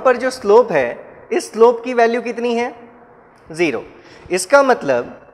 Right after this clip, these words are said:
यहाँ पर t is equals to minus six पर एक ऐसा ramp आया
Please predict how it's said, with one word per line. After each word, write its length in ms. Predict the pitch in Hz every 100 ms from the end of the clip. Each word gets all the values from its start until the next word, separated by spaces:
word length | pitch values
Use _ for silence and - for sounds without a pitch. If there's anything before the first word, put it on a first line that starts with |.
| - 156
यहाँ 340 | 156 190 247 262
पर 220 | 240 240
t 160 | 240 233
is 160 | 262 240
equals 320 | 247 233 226
to 140 | 247
minus 420 | 185 170 226 254
six 200 | - 226 -
पर 200 | 175 190
एक 320 | 202 240 240
ऐसा 400 | 180 185 269 269
ramp 340 | 240 220 220
आया 340 | 165 135 123